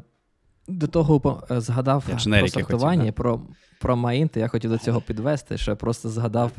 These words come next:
Speaker 1: ту проблему, коли якась існувала в докері. А, це, мені здається, це була команда Docker P S, і було прикол в тому, що ми не могли, е,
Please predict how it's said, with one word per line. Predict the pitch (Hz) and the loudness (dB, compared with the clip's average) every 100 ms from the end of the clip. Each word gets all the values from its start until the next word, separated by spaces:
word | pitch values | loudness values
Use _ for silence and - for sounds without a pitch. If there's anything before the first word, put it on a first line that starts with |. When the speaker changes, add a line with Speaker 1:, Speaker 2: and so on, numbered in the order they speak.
| - | -6
Speaker 1:
ту | 120 | -4
проблему, | 113 113 113 170 185 120 | -2 -4 0 0 0 -2
коли | - 117 139 | -2 -2 0
якась | 123 - 135 - | -2 -4 -6 -6
існувала | 135 - 123 131 120 | -8 -4 0 2 0
в | |
докері. | 113 120 117 - 107 - _ _ _ _ _ | 0 0 0 -4 -10 -12 _ _ _ _ _
А, | 113 113 117 107 - | -4 -2 -2 -4 -8
це, | 131 | -4
мені | 160 | 0
здається, | 196 175 | 0 0
це | 156 | -2
була | 151 151 | 0 0
команда | - 135 151 131 | 0 2 2 0
Docker | 117 135 127 | 0 0 -2
P | - 127 147 | -4 -2 -2
S, | 240 - 196 - | -4 -10 -18 -14
і | 131 131 | -6 -4
було | 131 139 151 | -4 -2 -2
прикол | - 143 - | -2 -4 -2
в | 143 | -4
тому, | - 190 214 | -2 0 2
що | 165 - 156 147 147 - - _ _ _ - | 0 -2 0 0 0 -8 -20 _ _ _ -2
ми | 139 | 2
не | 175 | 4
могли, | 180 156 143 143 170 165 | 6 4 4 4 2 2
е, | 139 131 131 | 2 0 0